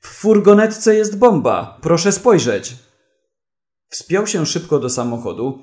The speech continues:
złapał jedną z toreb i rzucił ją na ziemię z obrzydzeniem.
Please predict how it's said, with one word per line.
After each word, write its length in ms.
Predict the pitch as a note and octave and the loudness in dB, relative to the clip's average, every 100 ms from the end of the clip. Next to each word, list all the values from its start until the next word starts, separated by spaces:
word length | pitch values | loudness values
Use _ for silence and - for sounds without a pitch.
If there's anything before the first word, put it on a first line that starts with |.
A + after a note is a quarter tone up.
| _ | _
złapał 500 | A#2 A#2 G3 G3 D#3+ | -10 -2 -2 2 0
jedną 360 | C#3 F3+ E3 D3+ | 0 -2 -2 -4
z 120 | - | -6
toreb 360 | A#2 A2 D3 - | -6 -4 -6 -6
i 220 | D3 C#3+ | -4 -2
rzucił 380 | C#3 G3+ G3+ G3+ | -2 -6 -4 -4
ją 140 | D#3+ D3 | -2 -2
na 160 | B2 | -2
ziemię 400 | A#2+ D#3 D3 C#3+ | -2 -2 -2 -2
z 100 | C#3 | -4
obrzydzeniem. 800 | - F3 E3 - A2+ E2+ D#2 - | -6 -4 -2 -2 -6 -8 -12 -16